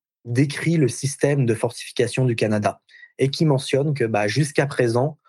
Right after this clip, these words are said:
les petits forts de bois à droite à gauche étaient très efficaces pour contrer, euh, les autochtones ou pour contrer des petites troupes britanniques avec peu d'artillerie. Mais maintenant, on arrive avec une artillerie de siège.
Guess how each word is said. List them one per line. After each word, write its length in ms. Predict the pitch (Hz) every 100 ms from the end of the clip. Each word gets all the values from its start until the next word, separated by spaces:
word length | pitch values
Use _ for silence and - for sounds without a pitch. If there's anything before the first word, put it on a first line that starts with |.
| _ _ -
les 120 | 117
petits 280 | 139 139 135
forts 280 | - 143 131
de 120 | 120
bois 280 | 117 123 127
à 20 |
droite 260 | 120 117 107
à 60 | 107
gauche 260 | 117 143 -
étaient 160 | 107
très 260 | - 147 135
efficaces 460 | 139 - 131 139
pour 340 | - - 127 -
contrer, 500 | 117 110 123 120 139 - - _ 110
euh, 420 | 101 101 101 101
les 200 | 110 120
autochtones 580 | 117 117 113 110 123 139 _ _ -
ou 160 | 147
pour 180 | 143 131
contrer 460 | - 120 - 131 131
des 160 | 117
petites 340 | 110 143 143 139
troupes 280 | - 151 127
britanniques 600 | 117 117 110 120 139 -
avec 420 | 110 107 117 - _ -
peu 160 | 147
d'artillerie. 480 | 135 110 - 107 98 _ - - _ _
Mais 120 | 117
maintenant, 580 | 127 151 147 160 190 214 _ _ _ _ -
on 140 | 120
arrive 280 | 135 151 160
avec 340 | 117 123 123
une 80 | 120
artillerie 360 | 117 - 120 123
de 100 | 110
siège. 460 | - 131 113 -